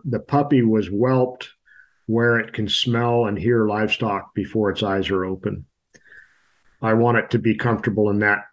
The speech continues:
environment and, and kind of seeking that environment. Um, and I, you know, there's some things that we can do to kind of test a potential pup. Um, if you roll a ball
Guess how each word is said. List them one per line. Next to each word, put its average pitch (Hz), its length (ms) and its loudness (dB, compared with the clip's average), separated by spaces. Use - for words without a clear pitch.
environment 101 720 0
and, 92 440 -2
and 98 140 -2
kind 117 180 2
of 95 80 0
seeking 131 440 4
that 95 200 0
environment. 92 680 0
Um, 90 560 -2
and 139 180 6
I, 143 160 6
you 170 180 6
know, 151 100 8
there's 143 200 6
some 143 140 6
things 143 300 6
that 147 100 2
we 131 160 6
can 123 160 2
do 123 180 8
to 117 80 6
kind 117 220 0
of 110 100 -2
test - 440 -2
a 147 80 -2
potential 123 760 0
pup. 127 440 -2
Um, 104 560 -2
if - 140 -2
you 135 100 8
roll 139 260 10
a 120 80 0
ball 127 560 4